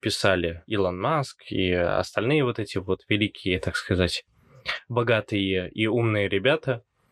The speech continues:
бьют тревогу, чтобы перестали выпускать, вот, н-, не развивать там какой-то они новый,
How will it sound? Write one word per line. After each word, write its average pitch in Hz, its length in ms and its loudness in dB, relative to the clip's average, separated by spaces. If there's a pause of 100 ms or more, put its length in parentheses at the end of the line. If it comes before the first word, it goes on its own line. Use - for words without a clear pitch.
(200)
бьют 104 340 2
тревогу, 123 420 0
чтобы 95 300 -2
перестали 90 960 -2 (100)
выпускать, 101 580 0
вот, 95 220 -4
н-, 117 200 0 (280)
не 123 320 2
развивать 107 540 2
там 95 140 -2
какой-то 117 360 0
они 98 160 -2
новый, 107 360 0